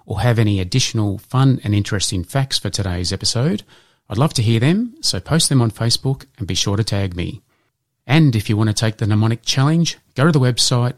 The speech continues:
scroll down a little, and you'll find several buttons called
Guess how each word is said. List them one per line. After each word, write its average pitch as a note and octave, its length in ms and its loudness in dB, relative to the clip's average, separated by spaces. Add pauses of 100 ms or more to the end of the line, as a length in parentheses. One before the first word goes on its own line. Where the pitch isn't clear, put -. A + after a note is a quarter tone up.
scroll C#3+ 360 0
down A#2 180 4
a G#2 80 2
little, A2 340 2 (300)
and A2 100 -2
you'll F#2+ 120 0
find G2 400 -2
several C#3 360 2
buttons A#2 560 0
called G#2 440 -4